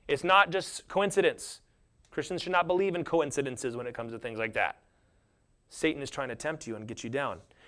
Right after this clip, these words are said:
And this woman was as crafty as she comes.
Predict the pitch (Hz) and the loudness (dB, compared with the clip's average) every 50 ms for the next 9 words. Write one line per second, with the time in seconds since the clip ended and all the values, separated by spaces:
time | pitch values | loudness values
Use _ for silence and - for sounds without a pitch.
0 | - - - 117 143 165 160 - - 156 156 165 165 160 160 156 - _ _ _ | -14 -10 -4 -2 -2 -2 -2 0 0 0 0 2 0 -2 -2 -6 -10 _ _ _
1 | _ _ _ _ _ _ _ - - - 113 104 104 92 - - - 143 147 156 | _ _ _ _ _ _ _ -14 -12 -10 -8 -6 -6 -6 -6 2 6 8 8 8
2 | 170 170 - 180 180 180 160 139 131 - - _ _ _ _ _ _ - - 156 | 8 6 2 -2 -2 -2 -2 -2 -6 -14 -16 _ _ _ _ _ _ -6 -4 -4
3 | 151 139 - 123 107 90 87 - - - - - | -4 -2 -4 -6 -6 -6 -8 -12 -12 -12 -14 -14